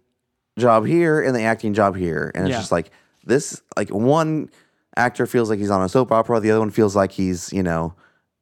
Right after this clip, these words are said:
Speaker 1: uh, hol-, an actual actor, you know, like,
Speaker 2: Yeah.
Speaker 1: but it, it, all of it just took, takes me out of the movie, and that's not what you want.
Speaker 2: Right.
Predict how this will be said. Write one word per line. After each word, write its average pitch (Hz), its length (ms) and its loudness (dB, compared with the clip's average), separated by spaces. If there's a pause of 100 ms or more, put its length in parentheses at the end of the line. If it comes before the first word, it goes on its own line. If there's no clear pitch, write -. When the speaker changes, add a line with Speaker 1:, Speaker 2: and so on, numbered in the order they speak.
Speaker 1:
uh, 85 1080 2
hol-, 92 300 2
an 95 180 4
actual 95 300 2
actor, 117 520 2
you 131 120 -2
know, 120 160 2
like, 117 140 -2
Speaker 2:
Yeah. 120 200 -6 (180)
Speaker 1:
but 139 120 4
it, - 100 -2 (160)
it, 131 80 -2
all 175 260 6
of 139 60 0
it 127 80 2
just 107 200 -8
took, 135 280 -2
takes - 240 0
me 120 140 -2
out 127 220 2
of 110 120 0
the 107 80 0
movie, 104 440 2
and 101 100 0
that's 120 180 0
not 110 180 2
what 87 200 -8
you 85 80 -4
want. 90 400 -2
Speaker 2:
Right. 120 320 -6